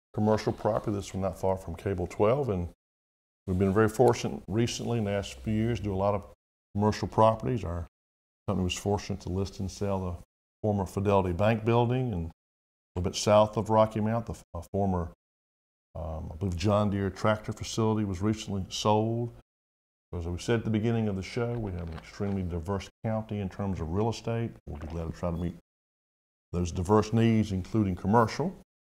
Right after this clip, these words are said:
And this property, again, is located on Old Franklin Turnpike at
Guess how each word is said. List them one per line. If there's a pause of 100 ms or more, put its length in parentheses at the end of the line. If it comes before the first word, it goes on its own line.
(880)
And
this
property,
again,
is
located
on
Old
Franklin
Turnpike
at